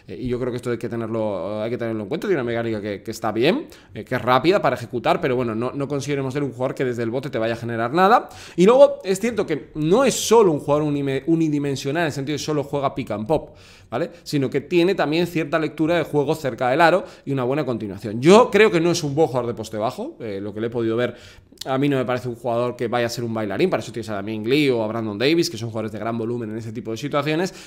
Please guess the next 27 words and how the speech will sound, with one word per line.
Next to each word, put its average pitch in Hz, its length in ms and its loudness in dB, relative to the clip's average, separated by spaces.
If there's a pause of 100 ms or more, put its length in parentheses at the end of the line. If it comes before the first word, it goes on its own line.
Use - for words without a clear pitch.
pero 220 100 4
es 175 40 4
un 175 60 0
jugador 147 160 2
que, 135 80 -2
bueno, 123 340 -2
es 131 140 -2
más 113 160 -6
o 113 40 -6
menos 107 200 -4
resuelto, 160 440 0
que 131 120 -2
puede 123 200 -2
buscar 113 300 -4
el 123 80 0
aro, 160 160 6
es 127 80 -6
un 120 60 -10
jugador 113 240 -6
muy 107 80 -8
grande, 127 420 2
eh, 147 60 -4
con 120 120 -4
dos 110 200 -6
once 120 260 -4 (240)
para 120 180 -2
poder, 117 280 -4